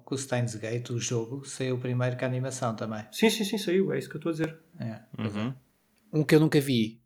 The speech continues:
Speaker 4: eh, mas tenho a ideia de haver vários jogos também, é o Bleach, ao estilo Dragon Ball, ter uma data de géneros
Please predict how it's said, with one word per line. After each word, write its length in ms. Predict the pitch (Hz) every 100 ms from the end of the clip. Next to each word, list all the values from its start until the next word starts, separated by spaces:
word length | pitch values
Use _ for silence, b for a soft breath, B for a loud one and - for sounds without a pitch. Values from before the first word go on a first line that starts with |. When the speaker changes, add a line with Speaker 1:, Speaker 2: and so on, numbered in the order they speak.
| _
Speaker 4:
eh, 560 | 127 123 120 120 117 113 120
mas 280 | 117 -
tenho 140 | - 127
a 40 |
ideia 200 | 127 127 127
de 80 |
haver 220 | 123 123 113
vários 360 | 123 117 113
jogos 260 | 117 117 -
também, 260 | 120 120
é 40 | 127
o 80 | 123
Bleach, 580 | 123 123 123 - - _ _ _ b -
ao 100 | 117
estilo 240 | - 120
Dragon 280 | 120 117 113
Ball, 180 | 110 120
ter 160 | 113 113
uma 140 | 113
data 220 | 113 113 110
de 80 |
géneros 300 | 120 110 107